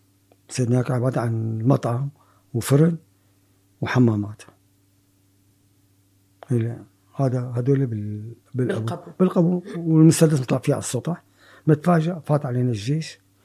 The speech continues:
Speaker 1: شو بدنا نساوي؟ ما حسنا نساوي، صرنا بقى نخبط الباب، ما في حدا. من رب العالمين أعطانا عزيمة، قوة، صرنا بقى خبطنا على الحيطان، صار فتحة الحيطان بإيدنا على الغرف الثاني اللي ورانا،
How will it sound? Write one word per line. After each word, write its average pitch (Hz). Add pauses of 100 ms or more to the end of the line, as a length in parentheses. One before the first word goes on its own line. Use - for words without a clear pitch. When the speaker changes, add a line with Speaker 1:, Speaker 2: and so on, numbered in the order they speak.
(540)
Speaker 1:
شو -
بدنا 151
نساوي؟ 147
ما 135
حسنا 135
نساوي، 143
صرنا 139
بقى 123 (140)
نخبط 120
الباب، 131
ما 127
في 120
حدا. 120 (960)
من 160
رب 135
العالمين 131
أعطانا 120
عزيمة، 120
قوة، 131
صرنا 123
بقى 117 (320)
خبطنا 151
على 123
الحيطان، 143 (1000)
صار 120
فتحة 143
الحيطان 135
بإيدنا 135
على 123
الغرف 123
الثاني 123
اللي 113
ورانا، 117